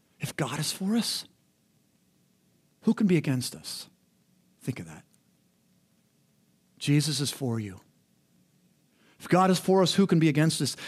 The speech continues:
"He who did not spare his own son, but gave him up for us all, how will he not also, along with him, graciously give us everything?" Meaning, if he gave us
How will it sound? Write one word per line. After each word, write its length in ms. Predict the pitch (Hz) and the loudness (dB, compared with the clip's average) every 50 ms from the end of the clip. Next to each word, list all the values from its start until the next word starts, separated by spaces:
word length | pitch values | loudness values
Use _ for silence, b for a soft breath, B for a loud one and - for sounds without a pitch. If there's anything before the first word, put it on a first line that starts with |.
| B B | B B
"He 200 | - 233 247 233 | 4 6 6 8
who 180 | 196 220 208 | 8 8 6
did 240 | 160 165 240 240 208 | 6 6 4 4 6
not 240 | 226 220 214 214 - | 4 4 4 2 0
spare 440 | - - - 190 196 196 202 202 170 | -4 -4 0 0 2 4 4 4 4
his 200 | 160 165 143 175 | 2 2 2 2
own 260 | 175 180 180 180 165 | 2 4 4 4 2
son, 640 | - - - - 196 180 175 165 156 151 147 143 - B B B B B B | 2 0 0 0 2 2 2 4 4 4 4 2 0 B B B B B B
but 160 | 143 127 123 | -2 -2 0
gave 340 | - 175 180 196 202 - - | 2 4 4 4 4 2 2
him 160 | 180 160 156 | 0 2 2
up 160 | 165 180 - | 2 0 -2
for 160 | - - 147 | -2 -2 0
us 180 | 139 123 - - | 0 0 0 0
all, 280 | 180 185 196 185 - B B B | 0 0 0 0 -2 B B B
how 200 | B - 208 233 | B -2 -2 -2
will 60 | 240 | -2
he 220 | 202 - 208 185 175 | 0 2 2 4 4
not 220 | 175 180 180 180 | 4 2 2 0
also, 380 | 175 185 233 262 - - - 180 | 0 -2 -2 -2 -2 -2 0 0
along 480 | 156 - - 147 143 147 160 214 247 | 0 0 0 0 0 2 4 4 6
with 140 | 233 185 - | 6 4 4
him, 120 | 156 139 131 | 2 0 2
graciously 560 | 123 143 151 156 147 - 151 - - 151 151 | 2 2 0 2 2 0 -2 -2 0 0 0
give 160 | 151 160 165 | 0 0 0
us 120 | 165 151 | 0 0
everything?" 420 | 180 165 160 143 - 120 107 95 - _ _ _ _ _ _ _ | 0 0 0 -2 -2 -6 -10 -12 -14 _ _ _ _ _ _ _
Meaning, 360 | - 165 175 160 143 139 127 - _ _ b b b b b b b b b b _ _ _ _ _ - | 2 4 4 6 4 2 2 -2 _ _ b b b b b b b b b b _ _ _ _ _ -2
if 140 | 160 147 - | 0 2 4
he 80 | 311 | 4
gave 300 | 262 190 180 175 208 190 | 4 4 4 4 4 6
us 400 | 208 214 226 - - - - - | 4 4 4 4 2 0 0 -4